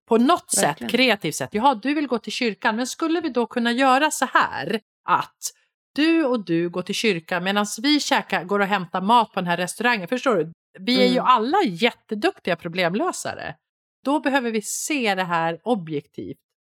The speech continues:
Speaker 1: även när det är inuti vår relation. Så här, "Ah, ja, men om jag kan göra det med sju personer som kommer till Umeå, då kan väl jag göra det med två." <laughs> Liksom.
Speaker 2: Ja, exakt.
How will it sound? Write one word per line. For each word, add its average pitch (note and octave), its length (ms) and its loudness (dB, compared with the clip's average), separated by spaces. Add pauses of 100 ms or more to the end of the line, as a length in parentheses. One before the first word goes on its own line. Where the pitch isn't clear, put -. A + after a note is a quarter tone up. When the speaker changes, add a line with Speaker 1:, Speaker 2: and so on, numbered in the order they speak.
(140)
Speaker 1:
även F#3 360 0
när F3 160 -2
det E3+ 80 -2
är D#3+ 200 -2
inuti F3 640 -6
vår D3+ 180 -6
relation. C#3 800 -10 (320)
Så - 140 -6
här, - 80 -2 (140)
"Ah, D4 40 0
ja, A2 260 -4 (140)
men F3+ 220 -8
om F#3 160 -2
jag F#3+ 140 -4
kan F#3 140 -6
göra F3 160 -2
det E3 100 -6
med E3 140 -8
sju E3+ 160 -8
personer F3+ 440 -4
som D#3 140 -12
kommer D#3 220 -10
till G3+ 200 -4
Umeå, C#3 300 -6 (300)
då F3 80 -6
kan A3+ 200 -2
väl D#3+ 140 -6
jag D3+ 160 -2
göra C#3 340 -6
det A2+ 100 -10
med B2+ 200 -14
två." A#3 340 -6 (220)
<laughs> - 420 -10
Liksom. - 260 -6
Speaker 2:
Ja, B3 260 2 (640)
exakt. - 720 -4